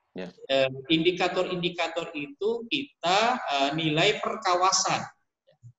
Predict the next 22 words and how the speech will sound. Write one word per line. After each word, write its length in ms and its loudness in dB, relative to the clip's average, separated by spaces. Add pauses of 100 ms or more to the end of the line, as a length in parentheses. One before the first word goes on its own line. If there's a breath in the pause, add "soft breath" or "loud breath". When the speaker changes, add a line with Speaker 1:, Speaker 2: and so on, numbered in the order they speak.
(140)
Speaker 1:
Hmm. 240 -8
Speaker 2:
Per 160 -4
kawasan, 720 0
per 240 -4
tempat, 420 0 (140)
per 240 -8
kota. 480 -2
Sehingga 560 0
kita 480 0
kemudian 640 0
bisa 280 -2 (120)
merencanakan 960 -2
dengan 320 -2
skala 560 -4
prioritas 720 -2 (320)
secara 320 0
bertahap. 640 2 (560)
Speaker 1:
Baik. 160 -8
Speaker 2:
Kawasan 480 4 (160)
mana 640 0
yang 160 2
sudah 320 0